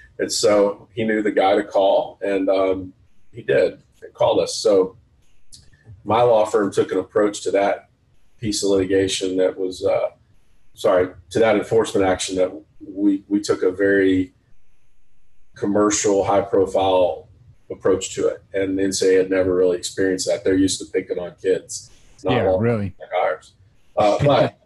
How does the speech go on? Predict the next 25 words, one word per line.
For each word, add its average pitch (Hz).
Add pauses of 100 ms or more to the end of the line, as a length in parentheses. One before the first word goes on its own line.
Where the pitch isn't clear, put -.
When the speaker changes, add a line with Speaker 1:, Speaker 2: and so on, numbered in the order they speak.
Speaker 1:
<laughs> -
uh, 110 (100)
you 120
asked 127
about 107
A 110
and 101
M. 95
So 104
A 120
and 120
M 117
was 98
very 113
unique 123
in 101
that 95
regard. - (520)
Um, 101
the 95
chancellor, 104 (240)
John 104
Sharp, 104
is 95
a 92